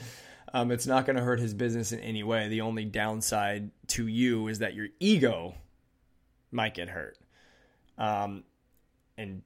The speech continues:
we have egos. Everybody has an ego. There is a g-, it is good to have one, but we can't go to the point to where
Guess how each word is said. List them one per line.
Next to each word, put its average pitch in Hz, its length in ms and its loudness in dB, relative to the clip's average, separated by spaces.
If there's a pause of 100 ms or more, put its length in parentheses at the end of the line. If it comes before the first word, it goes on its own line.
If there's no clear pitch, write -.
we 104 120 -10
have 143 260 0
egos. 92 320 -6
Everybody 123 300 -2
has 123 240 4
an 127 80 -6
ego. 147 260 2
There 120 160 -2
is 117 140 -2
a - 20 -4
g-, 107 160 -6
it 117 260 -2
is 120 200 2
good 120 240 0
to 110 80 -2
have 110 320 0
one, 147 300 2
but 110 300 0 (800)
we 120 140 0
can't 127 300 0
go 120 180 4
to 117 120 -6
the 110 100 -4
point 113 400 -4
to 110 120 -2
where 104 580 0